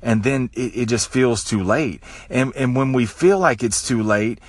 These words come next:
we view the situation as a threat instead of a challenge. It's a threat because it's unfamiliar to you, isn't it? See, you're, you're fearful of the uncertainty. But if you put yourself first there mentally and then physically,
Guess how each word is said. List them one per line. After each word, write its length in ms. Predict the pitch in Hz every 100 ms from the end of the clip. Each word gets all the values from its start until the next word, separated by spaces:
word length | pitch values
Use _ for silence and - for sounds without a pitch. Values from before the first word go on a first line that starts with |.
| - -
we 100 | 123
view 220 | 127 147
the 100 | 131
situation 680 | 147 127 123 120 117 113 104
as 140 | 95
a 60 | 95
threat 340 | 135 156 131
instead 300 | 92 - 92
of 80 | 80
a 60 |
challenge. 640 | 80 113 110 90 65 52 - - - - - - - - - - -
It's 200 | 123 113
a 60 |
threat 420 | 104 127 147 123 98
because 560 | 104 113 104 104 95
it's 160 | 104 110
unfamiliar 640 | 98 95 117 151 170 107
to 160 | - 87
you, 180 | 80 78
isn't 280 | 73 67
it? 120 | 60 - - - - - - - _ -
See, 200 | - 113
you're, 320 | 104 117 113
you're 180 | 110 107
fearful 540 | - 139 135 110 107
of 160 | 98 87
the 140 | 90
uncertainty. 800 | 85 78 - 123 117 82 71 58 - _ - - -
But 120 | 131
if 140 | 131 127
you 80 | 135
put 280 | 185 196
yourself 420 | 185 165 151 139 -
first 380 | 143 139 - 120
there 220 | 131 117
mentally 560 | 104 127 175 135 95
and 140 | 95 101
then 200 | 165 135
physically, 800 | - 175 202 151 104 87 80